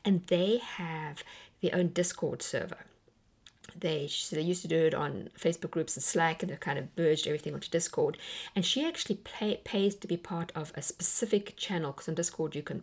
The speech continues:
pay for channels. And Discord is, um, it's, it's very much like the old forum if you've been on one before. And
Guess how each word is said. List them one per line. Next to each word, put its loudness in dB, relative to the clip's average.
pay -8
for -12
channels. -6
And 2
Discord 6
is, 4
um, 0
it's, 2
it's 0
very 2
much -4
like -4
the -4
old -4
forum 0
if -6
you've -6
been -2
on -2
one -4
before. 0
And -6